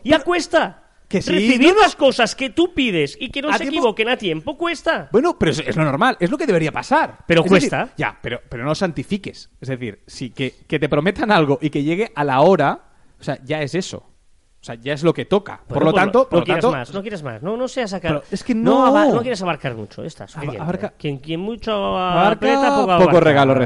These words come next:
Speaker 2: recibe.
Speaker 1: es la, la barca del, mm, mm, jornalero. Venga, eh, <laughs> honrarás tanto el mundo online como el offline.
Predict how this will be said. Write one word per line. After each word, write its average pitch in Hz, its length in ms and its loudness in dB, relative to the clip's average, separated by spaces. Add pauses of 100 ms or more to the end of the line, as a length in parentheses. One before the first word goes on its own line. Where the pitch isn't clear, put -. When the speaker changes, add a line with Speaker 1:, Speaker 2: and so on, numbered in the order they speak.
Speaker 2:
recibe. 117 360 -2
Speaker 1:
es 120 40 -6
la, 120 120 -4
la 135 200 -6
barca 120 320 -6
del, 113 220 -8 (180)
mm, 131 260 -10 (340)
mm, 147 200 -6
jornalero. 127 540 -6 (360)
Venga, 170 460 2
eh, 170 880 2
<laughs> - 1600 -8
honrarás 185 400 -2
tanto 208 160 0
el 190 60 0
mundo 175 200 2
online 151 220 -2
como 127 200 -4
el 120 60 -2
offline. 226 440 0